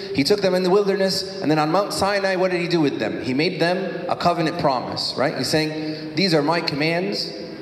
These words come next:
this is what I expect from you, and here's what you can,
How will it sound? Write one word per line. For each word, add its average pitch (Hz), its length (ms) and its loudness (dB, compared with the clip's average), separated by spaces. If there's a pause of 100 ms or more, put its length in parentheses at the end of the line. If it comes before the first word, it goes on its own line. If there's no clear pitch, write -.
this 160 160 2
is 135 80 -2
what 151 140 4
I 139 40 2
expect - 440 -2
from 139 160 0
you, - 800 0 (180)
and - 80 -2
here's 190 200 4
what 165 180 2
you 156 140 2
can, - 180 -4